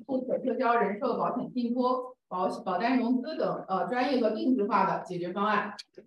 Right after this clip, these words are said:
最后一块儿呢是针对小企业运营的支持，包括公司架构、退休计划的设立管理和公司转让退出流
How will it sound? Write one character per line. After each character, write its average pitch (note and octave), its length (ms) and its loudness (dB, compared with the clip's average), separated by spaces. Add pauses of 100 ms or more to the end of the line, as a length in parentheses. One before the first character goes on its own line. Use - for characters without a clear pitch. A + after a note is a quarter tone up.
(800)
最 D#4 120 0
后 F#4+ 180 4
一 - 120 0
块 C#4 120 4
儿 B3+ 40 8
呢 A3 160 6
是 A#3 120 -4
针 A#3+ 160 4
对 A3+ 180 6
小 - 260 0
企 F#3 60 -8
业 G#3 300 2
运 A3+ 120 2
营 G3 140 2
的 A#3+ 160 0
支 B3 160 -2
持， F3+ 260 -2 (280)
包 A3+ 180 2
括 A3+ 220 2
公 B3 260 4
司 A#3 140 -4
架 B3+ 240 4
构、 - 340 2 (180)
退 C4 220 2
休 B3 200 4
计 C4+ 220 0
划 A3+ 160 4
的 G#3 80 4
设 C#4+ 220 2
立 G#3 240 4
管 G#3 240 6
理 A3+ 260 0
和 F#3+ 200 -2
公 A3+ 240 0
司 A#3 180 -4
转 G#3+ 240 0
让 G3+ 180 0
退 A#3+ 200 -2
出 A#3+ 80 0
流 G3 120 0